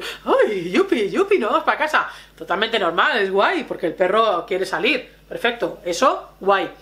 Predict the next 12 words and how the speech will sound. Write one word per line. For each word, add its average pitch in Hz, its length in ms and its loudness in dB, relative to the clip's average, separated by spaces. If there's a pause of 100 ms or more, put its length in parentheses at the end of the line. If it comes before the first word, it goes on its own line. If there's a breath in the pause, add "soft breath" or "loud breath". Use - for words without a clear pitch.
(160)
Ahora, 214 320 0 (540 loud breath)
cuando 220 240 2
ya 247 160 2
pasa 269 240 2
de 254 60 4
ahí 254 320 0
a 196 160 2
saltarnos, 220 720 0
a 202 60 2
volverse 190 420 -2
medio 240 220 0
histérico, 262 600 0